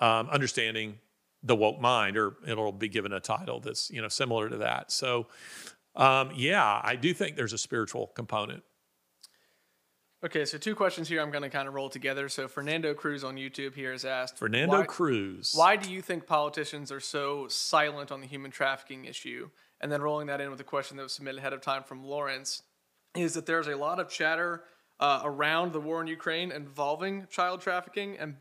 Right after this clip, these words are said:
Speaker 2: based on your experiences in Ukraine, what do you think about that?
Speaker 1: Those are, those are both great questions, and I'm glad you rolled them together because, um, I've spent a lot of time in Ukraine. Some of you know that I, I wrote a book, um, called, uh,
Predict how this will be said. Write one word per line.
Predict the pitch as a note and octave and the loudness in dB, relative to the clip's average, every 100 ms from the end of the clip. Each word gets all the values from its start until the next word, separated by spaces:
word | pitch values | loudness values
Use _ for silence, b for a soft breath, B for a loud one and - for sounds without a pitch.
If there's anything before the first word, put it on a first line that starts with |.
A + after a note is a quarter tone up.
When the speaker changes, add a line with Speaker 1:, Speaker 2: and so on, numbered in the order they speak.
| - | 0
Speaker 2:
based | E3 F3+ - | 2 4 0
on | E3 D#3+ | -4 -2
your | D3 | -4
experiences | C#3 - E3 D#3+ D3 C3 | -4 -4 -4 -4 -6 -10
in | C3+ | -12
Ukraine, | C3+ - C#3 C3+ C3 - b b | -10 -4 -4 -4 -10 -16 b b
what | D3+ C#3 | -4 -2
do | |
you | C#3 | -6
think | C3+ C#3 | -8 -12
about | B2+ - - | -6 -6 -6
that? | - - - | -8 -10 2
Speaker 1:
Those | C3+ D3+ C3 | 6 8 6
are, | G#2+ - | 0 -2
those | C#3 C#3+ | 2 2
are | C3 | 4
both | B2+ C#3 - F3 D3+ _ _ _ _ C#3+ | 2 2 -2 -16 -18 _ _ _ _ -6
great | A#2+ D#3+ E3 | 4 6 6
questions, | C#3+ B2 C#3+ B2 | 2 2 0 -4
and | A#2 | -4
I'm | |
glad | A2 B2+ A#2+ | 0 0 0
you | A#2 | 0
rolled | A#2+ A2+ | -2 -2
them | A2+ | -4
together | G#2+ A2 G#2+ G#2 | -4 -2 -2 -2
because, | G#2+ G#2+ G#2+ - | -6 -6 -4 -2
um, | B2+ G#2+ A2 D3+ B B B B - | -2 -2 -4 -10 B B B B 4
I've | C#3+ | 4
spent | F#3+ | 4
a | C3 | 4
lot | C3+ C3 | 2 2
of | |
time | - B2 A#2+ A#2 A2+ | -2 0 0 -2 -6
in | - B2 | -6 -6
Ukraine. | A2 B2+ A#2+ | -2 0 0
Some | A#2+ C3 | 0 -6
of | A2+ | -8
you | A#2 | -4
know | A#2+ A#2+ | 0 2
that | A#2+ A#2 | 2 2
I, | A#2 A2+ C3 | 0 -4 -6
I | |
wrote | A#2+ B2+ B2 | -2 0 -2
a | |
book, | A2 B2 B2 A2 - | -2 -2 -2 -4 -6
um, | A#2 A2+ G#2+ | -4 -4 -2
called, | A#2 A2+ A2+ A2 | 0 0 0 -2
uh, | A2+ A2 | -2 0